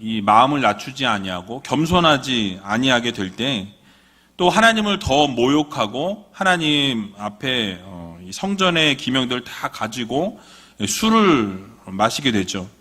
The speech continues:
또 우상을 숭배하면서 하나님께 영광 돌리지 않은 부분까지도 이 다니엘은 모든, 어, 잘못에 대해서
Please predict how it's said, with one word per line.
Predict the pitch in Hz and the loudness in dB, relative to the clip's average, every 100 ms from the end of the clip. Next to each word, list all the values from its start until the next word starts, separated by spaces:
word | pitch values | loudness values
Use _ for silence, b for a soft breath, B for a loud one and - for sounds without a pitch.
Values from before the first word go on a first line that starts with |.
| B B B B B B B _ | B B B B B B B _
또 | 190 | 6
우상을 | 180 208 220 214 | 8 8 8 6
숭배하면서 | 247 240 233 220 208 160 160 | 4 2 6 6 6 2 0
하나님께 | 180 208 208 185 160 | 2 2 2 0 0
영광 | 123 143 156 151 | 0 -2 -4 -2
돌리지 | 143 143 139 | -2 0 0
않은 | 110 123 131 123 | 0 0 -2 -4
부분까지도 | 110 117 131 123 110 131 147 131 139 131 92 b b b b | -6 -6 -4 -4 -2 -2 -2 -4 -4 -4 -6 b b b b
이 | 123 | -10
다니엘은 | 123 123 135 135 113 | -2 0 0 -2 -2
모든, | 117 131 139 131 110 95 95 | -4 -2 -4 -2 -4 -6 -12
어, | 92 92 | -14 -12
잘못에 | - 120 135 127 | -4 -2 0 -2
대해서 | 113 98 98 135 170 | -2 -2 -2 -6 -6